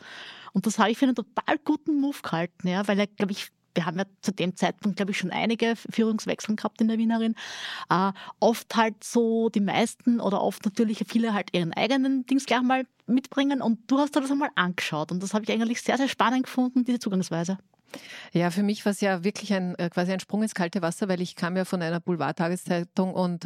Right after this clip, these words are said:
Speaker 2: äh, k-, hab mit dem ganzen Lifestyle und auch Frauenmagazin-Sektor gar nicht so viel anfangen können. Umso erstaunlicher, dass ich jetzt eigentlich ein ziemliches, einen ziemlichen U S B draus gemacht hab, weil ich jetzt schon viele Jahre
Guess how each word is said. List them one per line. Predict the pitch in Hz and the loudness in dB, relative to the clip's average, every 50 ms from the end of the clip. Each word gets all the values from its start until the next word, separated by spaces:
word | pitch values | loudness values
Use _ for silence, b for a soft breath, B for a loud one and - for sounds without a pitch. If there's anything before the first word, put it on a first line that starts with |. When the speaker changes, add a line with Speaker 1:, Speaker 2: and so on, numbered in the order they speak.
| 165 - | -4 -2
Speaker 2:
äh, | - 175 - | -2 -2 -2
k-, | - - - _ _ - | -2 -8 -8 _ _ -8
hab | 170 - - 156 - | -6 -2 -2 0 0
mit | 190 185 - | 0 0 0
dem | 180 175 | -2 -2
ganzen | - 170 170 170 - - 202 190 - B B B B B B | 0 -2 -2 -2 -2 -2 -2 -2 -2 B B B B B B
Lifestyle | 160 156 147 143 - - - - - 180 175 180 180 185 196 185 - | 0 0 0 0 -2 -4 -4 0 2 2 2 2 2 0 0 -2 0
und | - 180 180 175 175 165 - | 0 0 2 0 -2 -2 0
auch | - 170 - - | 0 0 0 -2
Frauenmagazin-Sektor | - - - 151 147 151 175 202 208 190 165 156 156 170 170 - - - - 180 175 175 175 175 165 - - - - - - - - 170 - - - - 185 185 180 180 180 - B B B B B B B | -10 -4 0 2 4 4 4 4 2 0 0 0 0 0 -2 -2 -4 -4 -2 0 0 0 0 -2 -2 -6 -8 -16 -18 -18 -6 -2 0 0 0 0 0 2 4 4 4 2 0 -2 B B B B B B B
gar | - 160 160 | 0 2 2
nicht | 185 196 - - | 2 0 0 -2
so | 190 | -4
viel | - 175 - | -4 -4 -4
anfangen | - 156 190 208 - 208 170 160 156 160 | -2 -2 -2 0 0 -2 -2 -2 -2 -4
können. | - - 165 175 175 | -2 -2 0 0 0
Umso | - 226 214 208 - - | 2 4 2 4 2 2
erstaunlicher, | 190 - 170 - - - 156 147 170 202 208 202 190 - - 190 180 175 170 | 2 2 2 0 2 2 2 2 2 2 2 0 0 2 2 4 4 2 2
dass | 165 - 185 - - | 0 -2 -2 0 0
ich | 196 180 - - - | -2 -2 -2 0 0
jetzt | 165 165 - - - - | 0 0 0 -2 -2 0
eigentlich | 170 175 180 185 175 170 185 175 - - - | 0 2 2 0 0 0 -2 -2 -2 -2 0
ein | - 170 170 165 165 160 B B B B B | 0 2 2 0 -2 -4 B B B B B
ziemliches, | - - 196 196 196 190 - - 180 175 - - | -2 0 0 0 0 -2 0 0 0 0 -2 -4
einen | - - 180 165 | -2 -2 -2 0
ziemlichen | - 208 202 208 185 196 190 175 185 | 2 2 2 2 2 0 0 0 2
U | 196 | 0
S | 202 - - | 0 0 0
B | - 214 240 | -2 -2 -2
draus | - - - - 160 - - | 0 0 0 0 0 0 -2
gemacht | - 170 160 156 - - - - | -2 -2 -2 -2 -4 -4 -4 -2
hab, | 208 - | 0 2
weil | 190 175 170 | 2 2 2
ich | 165 - | 0 -2
jetzt | 180 165 - - | -2 -4 -2 0
schon | - 180 175 165 | 0 0 0 0
viele | - 190 190 185 | 0 0 0 2
Jahre | 175 156 151 156 165 180 180 | 2 2 2 2 2 2 0